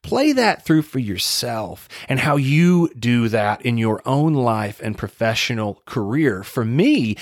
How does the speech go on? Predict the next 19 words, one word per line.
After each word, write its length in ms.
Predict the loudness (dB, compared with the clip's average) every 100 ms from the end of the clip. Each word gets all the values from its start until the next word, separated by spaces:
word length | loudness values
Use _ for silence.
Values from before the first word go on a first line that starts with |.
| -10 -4
the 100 | -2
word 380 | 0 2 0 -2
just 800 | -2 -2 -2 -2 -2 -2 -4 -8 -14 -6
allows 440 | -2 0 2 0 2
me 220 | 2 2
an 120 | 0 -4
out. 640 | -4 -4 -6 -8 -10 -10 _ _ _ _ _ _ _ _
Well, 440 | -2 2 4 4 4
if 140 | 2
we 180 | 0 0
had 100 | 0
worked 380 | 2 2 2 0
a 60 |
little 280 | 2 4 2
harder, 440 | 0 0 0 2 -2
if 120 | 0
we 180 | 0 0
had 280 | -2 -4
just 880 | -4 -2 2 2 2 0 -6 -6 -10